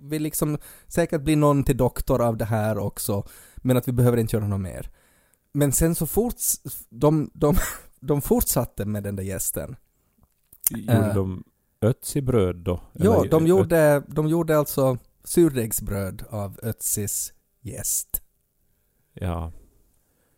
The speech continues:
Speaker 2: Ja. Alltså hellre då att de skulle göra något mjöd eller
Speaker 1: Ja,
Speaker 2: något
Speaker 1: alltså,
Speaker 2: öl, tänker jag.
Speaker 1: de, det följande steget är att de ska försöka göra öl. Men varför gör man det här?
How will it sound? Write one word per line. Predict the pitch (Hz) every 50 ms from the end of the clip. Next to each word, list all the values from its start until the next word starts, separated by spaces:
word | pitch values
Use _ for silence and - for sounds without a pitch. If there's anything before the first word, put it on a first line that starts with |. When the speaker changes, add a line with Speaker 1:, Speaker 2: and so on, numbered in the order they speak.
| _ _ _ _ _ _ _ _ _ - -
Speaker 2:
Ja. | 95 92 95 98 104 107 104 - - _ _ _ _ _
Alltså | - 101 104 101 123
hellre | 113 120 131 143 147 143
då | 123 120
att | 120 113
de | 113 107
skulle | - - 107 104
göra | 104 101 101
något | 101 98 95 95 92 90 90 87 -
mjöd | - 95 98 101 104 104 104 104 98 95 92 87 82
eller | - 135
Speaker 1:
Ja, | 135 151 160 170
Speaker 2:
något | 170 - -
Speaker 1:
alltså, | 143 123 135 190 143 139 135
Speaker 2:
öl, | 131
tänker | 104 85 85 - - 87
jag. | 82 80 -
Speaker 1:
de, | 143 143 139 139 139 - 107
det | 135 139 139 127 -
följande | - - 160 156 160 156 151 143
steget | - - - 117 107 107 110
är | 107
att | 104 -
de | 113 107
ska | - - - 104
försöka | - 107 101 107 104 - 107
göra | 104 98 98 95 92 92 - - - _ _ -
öl. | - - - - 104 123 143 - - - - _ _ _ _ _ _ _ _ _ _ _ _ _ _ _ _ _ _ _ -
Men | - - 127 127 123
varför | 120 135 131 - 143
gör | 127 127 139 180
man | 226 202 151
det | 110
här? | 110 107 107 78 73 90